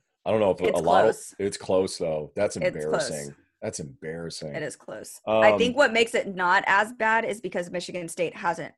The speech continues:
Speaker 2: really been worth a damn the past couple years. So
Speaker 1: They
Speaker 2: it, it
Speaker 1: haven't.
Speaker 2: just kind of, like, it, you just, you, you heard about it, and then you're just kinda like, "Huh,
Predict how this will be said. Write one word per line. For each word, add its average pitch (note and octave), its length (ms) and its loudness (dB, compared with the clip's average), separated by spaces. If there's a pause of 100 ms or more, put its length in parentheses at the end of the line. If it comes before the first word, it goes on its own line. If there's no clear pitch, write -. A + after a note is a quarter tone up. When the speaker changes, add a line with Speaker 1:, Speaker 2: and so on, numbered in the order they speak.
Speaker 2:
really E3 240 -6
been D3+ 180 -8
worth B2 180 -8
a - 40 -12
damn G2+ 380 -10 (340)
the - 80 -20
past - 240 -2
couple - 200 -14
years. - 440 -16
So F3+ 240 0
Speaker 1:
They - 60 0
Speaker 2:
it, - 20 -4
it - 60 -4
Speaker 1:
haven't. E3 240 -2
Speaker 2:
just F3+ 180 -8
kind F#3+ 180 2
of, F#3 120 -4
like, F#3 240 0
it, F#3+ 200 0 (480)
you G3 160 -4
just, G3 300 -4
you, F#3+ 300 -10
you F#3 160 -10 (100)
heard A3 220 4
about A#3+ 240 6
it, B3 240 4
and G3 100 -2
then F#3+ 240 -4 (140)
you're F#3 120 -2
just F3+ 140 -6
kinda G3+ 120 -4
like, F#3+ 260 -2
"Huh, A#4 180 2